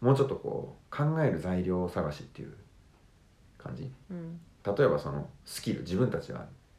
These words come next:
Speaker 1: 他にどういうスキルを開拓できるんだろうかみたいな
Speaker 2: うん。
Speaker 1: こととか、あと島の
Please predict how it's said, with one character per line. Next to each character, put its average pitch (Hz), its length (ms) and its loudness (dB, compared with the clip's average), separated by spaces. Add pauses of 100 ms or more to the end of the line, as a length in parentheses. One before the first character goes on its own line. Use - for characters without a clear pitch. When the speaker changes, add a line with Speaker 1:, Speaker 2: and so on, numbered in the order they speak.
(120)
Speaker 1:
他 143 200 2
に 123 100 4
ど 135 120 8
う 165 60 10
い 90 80 4
う 82 40 2
ス - 120 -10
キ 92 140 -8
ル 80 100 -2
を - 40 -2
開 - 180 -10
拓 - 200 -8
で 65 100 -8
き - 120 -12
る 65 80 -8
ん 64 60 -10
だ - 80 -10
ろ - 160 -12
う - 40 -20
か - 100 -10
み - 80 -14
た - 100 -14
い - 40 -12 (300)
な 160 80 -10
Speaker 2:
う - 20 -10
ん。 143 80 -12 (920)
Speaker 1:
こ - 120 -8
と - 240 -6 (480)
と 92 80 -8
か、 101 360 2 (440)
あ 82 80 -4
と 69 440 -2 (140)
島 117 300 4
の 107 300 2